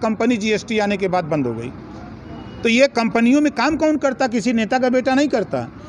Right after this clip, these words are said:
ये गरीब, कमज़ोर, पिछड़े, दलित, अल्पसंख्यक लोग करते हैं। तो इनकी चौदह करोड़ नौकरी चली गई, एक दो नहीं, चौदह करोड़ लोगों की नौकरी चली गई। ये महंगाई कम करने के लिए आए, पैंतालीस रुपये आलू बिक रहा है, पचास रुपया प्याज बिक रही है, यही महंगाई कम हो रही है।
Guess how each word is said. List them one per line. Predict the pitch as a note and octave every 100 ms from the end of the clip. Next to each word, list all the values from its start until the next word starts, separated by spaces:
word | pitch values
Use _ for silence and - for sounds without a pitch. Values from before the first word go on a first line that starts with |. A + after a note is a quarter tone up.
| - F#3+
ये |
गरीब, | G3+ G3+ A#3+ B3 -
कमज़ोर, | G3+ G#3 A3+ A3
पिछड़े, | G3 G3 A3
दलित, | F3+ G3+ A3
अल्पसंख्यक | G#3 - G3 F#3 G#3+
लोग | E3+
करते | B2+ G#2+ B2+
हैं। | A#2 B2+ - - - - -
तो | G#3
इनकी | A#3 C#4
चौदह | C4 B3 A#3+ G#3+ C#4+
करोड़ | C#4+ B3+ C#4
नौकरी | C#4+ C4 C4+ C4+
चली | A#3+ G#3+
गई, | F3+ F#3
एक | A3 G#3
दो | A#3
नहीं, | A#3+ G#3+ - - - - - -
चौदह | - G3+ G3 B3+
करोड़ | A3 G#3+ A#3
लोगों | G#3+ G#3+
की | G3
नौकरी | F#3 F3+ F#3+
चली | E3+ C#3+ B2
गई। | A#2+ C3 - - - -
ये | G3+
महंगाई | A3+ G3+ A3+ B3+
कम | A#3+ C4+
करने | B3+ C4 C4
के | C4+
लिए | B3+ A#3+
आए, | F#3 A#2 - - - - -
पैंतालीस | F3 F3+ G3 G#3+ G3+
रुपये | G3 G#3+
आलू | G3+ G3 G#3
बिक | G3+ G3+
रहा | G3
है, | F#3+
पचास | F#3 F3 G3 E3
रुपया | F3+ F#3+ F3+
प्याज | F#3 G3 F#3
बिक | F#3+
रही | F3+ E3+ C3+
है, | G2+ - - - - - - - -
यही | E3 A#3+
महंगाई | B3 C4 C4+
कम | C#4 C#4+
हो | C#4
रही | C4+
है। | F3